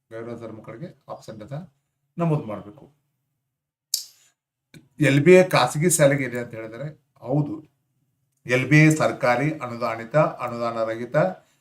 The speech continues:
ಎಲ್ಲಾ ಪ-, ರಾಜ್ಯ ಪಠ್ಯಕ್ರಮದ ಶಾಲೆಗಳಿಗೆ ಅನ್ವಯಿಸುತ್ತೆ.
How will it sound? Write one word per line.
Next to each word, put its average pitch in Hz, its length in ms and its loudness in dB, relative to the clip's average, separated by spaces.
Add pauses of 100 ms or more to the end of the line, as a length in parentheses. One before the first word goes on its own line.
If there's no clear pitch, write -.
(320)
ಎಲ್ಲಾ 135 520 4
ಪ-, 156 180 -2
ರಾಜ್ಯ 135 520 -2
ಪಠ್ಯಕ್ರಮದ 131 640 -2
ಶಾಲೆಗಳಿಗೆ 113 720 -6 (480)
ಅನ್ವಯಿಸುತ್ತೆ. 117 920 -2